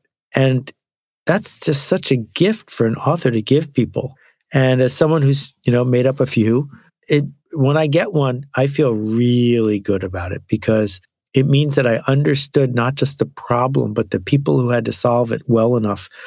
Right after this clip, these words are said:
to give them that little tiny footbridge they needed to get to where they needed to go.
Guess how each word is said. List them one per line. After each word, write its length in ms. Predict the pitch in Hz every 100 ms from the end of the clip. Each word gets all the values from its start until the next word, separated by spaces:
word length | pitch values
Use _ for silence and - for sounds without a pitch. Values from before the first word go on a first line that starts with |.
| - _
to 80 | -
give 260 | 113 131 131
them 200 | 127 113
that 240 | 104 -
little 160 | 123 151
tiny 300 | - 147 139
footbridge 580 | 139 143 143 110 104
they 160 | 110 107
needed 340 | 110 113 104 95
to 60 |
get 160 | 110 98
to 120 | 110
where 80 | 104
they 160 | 101 104
needed 320 | 101 95 98
to 100 | -
go. 220 | - -